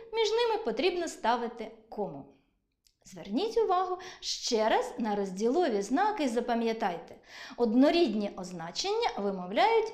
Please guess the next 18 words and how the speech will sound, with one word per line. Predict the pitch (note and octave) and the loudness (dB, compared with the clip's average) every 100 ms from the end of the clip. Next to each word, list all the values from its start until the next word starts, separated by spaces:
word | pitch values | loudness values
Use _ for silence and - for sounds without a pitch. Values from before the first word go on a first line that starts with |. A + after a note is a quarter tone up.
| - | -6
з | A3 | -6
інтонацією | G3 F#3 F#3 A3 E4+ E4+ D#4+ D#4 D4 C#4+ - - | -6 -6 -4 0 0 -2 -2 0 0 -2 -4 -6
переліку, | - C#4+ C#4 B3 F#3 D#3+ - - - - - - - | 0 2 4 4 2 -4 -12 -16 -20 -18 -16 -14 -2
а | G3+ F3+ | 0 2
неоднорідні — | C4 B4 C5+ B4 B4 B4+ A#4+ A#4+ G4 | 2 4 4 6 10 10 8 2 4
без | F4+ D#4+ | 4 4
такої | - C4 G4 A4 - | -2 -2 0 2 0
інтонації. | A3 G#3+ G3+ F#3+ F#3 - - - - _ _ _ _ _ _ _ _ _ _ | -2 -4 -6 -6 -8 -12 -14 -16 -18 _ _ _ _ _ _ _ _ _ _
Широкий, | - B3 A3 A3 B3 B3+ C4 | -10 -6 -2 2 0 0 0
мокрий | B3 A#3 B3+ B3+ B3 | 0 0 0 0 -2
степ | A3+ - B3+ C4+ C4+ A#3 | -2 -2 -2 -2 -4 -6
гірко | A3+ C4 C#4 C#4 B3+ | 0 2 2 2 -2
пах | - G#3 G3 G3 | -2 -2 -2 -4
полином. | - F#3 F3+ E3+ - - _ _ _ _ _ _ _ _ _ _ _ - - | -10 -10 -10 -12 -14 -18 _ _ _ _ _ _ _ _ _ _ _ -20 -18
Сіявся | - - B3 G#3+ G#3 - G#3 | -10 -2 0 0 -2 -2 -2
дощик | F#3+ F#3 F3 - - - | -2 -6 -8 -10 -12 -16
осінній, | E3+ - - - D4 G#4 G4 F4 D4+ B3+ - - | -18 -16 -14 -4 2 4 2 -2 -4 -6 -10 -16
надокучливий, | F#3+ F3 C#3+ - F4 G4 - - C4 A3+ G3+ F3+ | -14 -12 -14 -8 0 0 0 -4 -6 -6 -8 -12